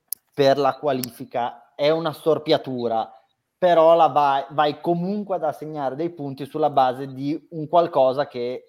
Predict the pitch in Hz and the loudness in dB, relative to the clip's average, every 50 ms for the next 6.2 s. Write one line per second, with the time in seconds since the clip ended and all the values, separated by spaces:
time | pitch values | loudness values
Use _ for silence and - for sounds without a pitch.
0 | _ _ _ - 147 143 147 143 139 143 147 131 123 117 - 135 135 120 - 113 | _ _ _ -10 -6 -4 -4 -4 -4 -4 -4 -6 -6 -8 -8 -10 -14 -8 -8 -8
1 | - 117 117 120 117 117 113 - 120 - 123 107 95 92 - _ _ - _ _ | -6 -6 -4 -4 -4 -4 -4 -6 -6 -4 -4 -4 -4 -6 -8 _ _ -20 _ _
2 | _ _ - 156 143 202 185 151 151 156 151 151 151 156 156 160 190 190 147 135 | _ _ -4 0 4 6 4 4 4 0 0 0 0 2 2 4 4 4 4 2
3 | - - 135 131 143 160 202 202 - - 196 190 196 190 165 180 196 208 214 202 | 0 0 -6 -2 -2 0 -2 -2 -4 -6 -8 -6 -6 -8 -8 -6 -6 -6 -6 -6
4 | _ _ _ _ _ _ _ _ _ _ - 143 135 - 147 139 131 - 135 - | _ _ _ _ _ _ _ _ _ _ -2 -2 -2 0 -2 -4 -4 -6 -4 -2
5 | 151 143 147 139 120 - - 131 135 160 170 170 - 156 151 147 147 131 - 156 | -2 -2 0 -2 -4 -4 -6 -10 -8 -8 -10 -10 -10 -10 -10 -10 -10 -8 -6 -4
6 | 160 175 175 - | -4 -4 -6 -10